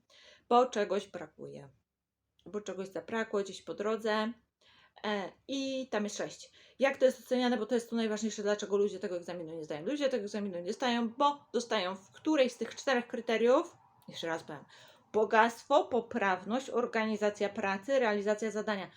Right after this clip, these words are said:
Dostają sześć. Zasada jest taka. Najniższa z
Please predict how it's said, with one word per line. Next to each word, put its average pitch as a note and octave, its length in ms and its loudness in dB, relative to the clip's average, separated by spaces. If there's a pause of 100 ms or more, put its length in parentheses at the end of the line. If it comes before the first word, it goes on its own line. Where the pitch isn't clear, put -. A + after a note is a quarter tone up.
(140)
Dostają A3+ 360 2
sześć. G3+ 480 -4
Zasada G#3 400 -4
jest G3 140 -4
taka. F3 300 -4 (1300)
Najniższa B3 840 2
z - 140 -14